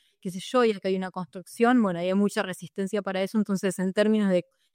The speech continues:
cómo simbólicamente se construyen esos discursos, es, es muy similar. Yo no soy especialista en esa área, yo trabajo en la fundamentación del derecho y la ética animal, pero uno ve que eso, digamos, que eso, que esos son paralelos que se trazan.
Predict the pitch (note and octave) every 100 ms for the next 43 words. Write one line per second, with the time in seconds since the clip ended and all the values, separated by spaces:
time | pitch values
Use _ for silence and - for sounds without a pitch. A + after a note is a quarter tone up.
0 | _ - A3 G#3+ G3 F#3 G3+ G3+ G3 F#3+
1 | F3 - E3 F3+ G3+ - G3 F#3+ - G3+
2 | F3+ - G#3 - A#3+ A#3 _ _ _ -
3 | F#3 D3 - - F#3+ F#3 F#3 - F#3 F3+
4 | E3 D#3 - - G3 G3 G#3 G3 F#3 F3
5 | F#3+ F#3 - F#3 F#3 - F#3+ F#3 F#3+ A#3
6 | C4+ - - E3+ E3 - E3+ E3+ F#3+ G3
7 | - F#3 F#3 F3+ G3 F3+ F3+ F#3+ F#3 -
8 | F#3 F3+ E3+ F#3+ F#3 F3+ G3+ A3+ - -
9 | - - F#3+ F3+ F#3 F#3 F3+ F#3+ G#3+ -
10 | F3+ F3 F3 - F3+ E3+ E3+ D#3+ F3+ -
11 | F3+ - F#3+ F#3+ - F3+ F3 _ - E3+
12 | E3 F3+ G3 F#3 - F3 - F3 D3 -
13 | G3+